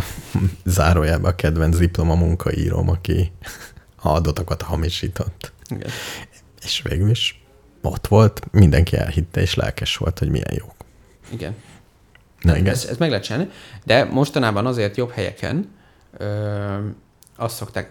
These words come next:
Speaker 2: tehát p-, például a, most a legmenőbb verzió az az, hogy előre megmondom, hogy, ö, hogyan fogok adatot gyűjteni, ö, meg hogyan fogom kielemezni,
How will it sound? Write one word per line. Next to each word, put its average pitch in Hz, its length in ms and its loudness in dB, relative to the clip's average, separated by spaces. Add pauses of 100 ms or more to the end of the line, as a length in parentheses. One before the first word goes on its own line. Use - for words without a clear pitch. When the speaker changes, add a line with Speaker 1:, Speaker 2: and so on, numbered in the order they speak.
Speaker 2:
tehát 107 200 -2
p-, - 140 -6
például 151 380 4
a, 104 220 0
most 113 180 -4
a 107 60 0
legmenőbb 117 540 -2
verzió 120 560 -6 (440)
az 117 120 -8
az, 123 160 -2
hogy 104 240 -8
előre 113 360 -2
megmondom, 98 720 -4 (1000)
hogy, 95 320 -6
ö, 90 320 -6 (160)
hogyan 101 300 -4
fogok - 260 -6
adatot - 400 -8
gyűjteni, 95 520 -8 (1120)
ö, 101 200 -8 (260)
meg 104 240 -6
hogyan 107 280 -4
fogom - 280 -8
kielemezni, 104 720 -6